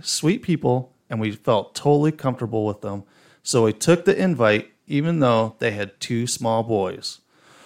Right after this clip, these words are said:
One was barely crawling, and the other was maybe two and walking. <laughs> Getting to the point, the other wife and I were in the bedroom in the doggy style position when I hear the other <laughs> husband calling his older son's name.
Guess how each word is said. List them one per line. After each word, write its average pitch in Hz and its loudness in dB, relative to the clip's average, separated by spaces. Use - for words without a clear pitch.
One 156 6
was 190 0
barely 185 6
crawling, 143 4
and 123 -2
the - -10
other 170 2
was 156 0
maybe 123 0
two 165 0
and 151 -6
walking. 160 -8
<laughs> 302 -2
Getting 247 8
to 262 2
the 269 2
point, 170 2
the - -4
other 226 10
wife 190 6
and 175 4
I 170 6
were 170 6
in 165 2
the 160 2
bedroom 143 2
in 143 -2
the 180 2
doggy 147 6
style 120 4
position 120 -2
when 127 0
I 127 2
hear 151 2
the 143 0
other 147 4
<laughs> 160 2
husband 139 0
calling 156 2
his 135 0
older 151 2
son's 165 0
name. 139 0